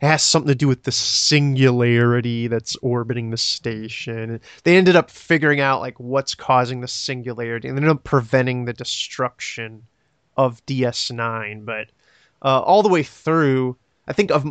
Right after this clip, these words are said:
of my three that I'm listing here, this is probably my favorite episode. I think it was just perfectly executed. You know, it has the time travel. It has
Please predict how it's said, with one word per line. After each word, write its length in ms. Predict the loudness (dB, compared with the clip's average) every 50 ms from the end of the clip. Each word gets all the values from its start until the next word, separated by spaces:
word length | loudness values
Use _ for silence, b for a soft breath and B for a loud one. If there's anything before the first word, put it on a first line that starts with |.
| -2
of 160 | -2 -2 -2 2
my 300 | 2 4 4 4 4 2
three 540 | -2 -8 _ _ -6 -4 -2 -2 -2 -2
that 120 | -2 -2 -4
I'm 160 | -4 -4 -4
listing 360 | -6 -6 -6 -6 -8 -10 -10
here, 180 | -8 -6 -6 -6
this 180 | -4 -4 -4
is 120 | -4 -4 -6
probably 600 | -8 -4 0 0 0 0 -2 -8 -8 -8 -8 -10 _ _ _
my 160 | -8 -8 -8
favorite 640 | -8 -10 -18 _ -4 -2 -2 -2 -4 -4 -6 -6 -4
episode. 840 | -6 -8 -8 _ -10 -8 -6 -6 -6 -6 -6 -6 -8 -10 -12 -14 _ _ _ _ _ _ _ -4
I 40 |
think 120 | -4 0 0
it 60 | 2
was 140 | 0 0 -2
just 240 | -4 -6 -6 -8 _
perfectly 840 | -4 0 0 0 2 0 -8 -8 -8 -6 -4 -2 -2 -2 -2 -4 -8 _ _ _ _ _ _ _ _ _ _
executed. 1080 | -4 -4 -4 _ -6 -6 -6 -6 _ -4 0 2 4 4 4 2 2 2 0 -2 -4 -10 _ _ _ _ _
You 120 | -4 -4
know, 60 | -4 0
it 60 | 0
has 180 | 0 0 0
the 80 | 0 -4
time 560 | -6 -6 -8 -2 0 0 2 2 0 -2 -4 -8
travel. 340 | -4 -2 0 0 0 0
It 120 | -2 -4 0
has 360 | 0 0 0 0 -2 -8 -12